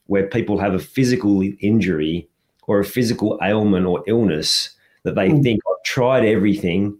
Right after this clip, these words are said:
Speaker 1: but it won't work," and they come to you and you're able to clear the emotional part of that injury, illness or ailment that allows them to heal much quicker?
Speaker 2: Yeah.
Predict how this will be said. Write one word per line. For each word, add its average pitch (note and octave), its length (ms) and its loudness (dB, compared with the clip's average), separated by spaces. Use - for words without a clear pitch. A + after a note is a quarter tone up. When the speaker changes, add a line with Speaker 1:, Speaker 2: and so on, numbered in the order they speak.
Speaker 1:
but G2 80 0
it F#2 120 0
won't G#2 260 0
work," G2 540 0
and F#2+ 160 0
they F#2 100 0
come A2 320 -2
to G2+ 120 -2
you G2 460 2
and F#2+ 120 0
you're G#2 120 2
able G#2 200 2
to F2 60 0
clear G2+ 500 0
the G2 80 0
emotional G#2+ 680 2
part F#2 400 -4
of F2+ 220 -6
that - 300 -2
injury, F2+ 380 0
illness F2 360 -2
or F2+ 120 -2
ailment F2+ 420 -2
that G#2+ 200 -4
allows F#2+ 420 0
them F#2 140 0
to - 100 -12
heal F#2 720 0
much - 380 -2
quicker? - 420 -6
Speaker 2:
Yeah. D#3 320 0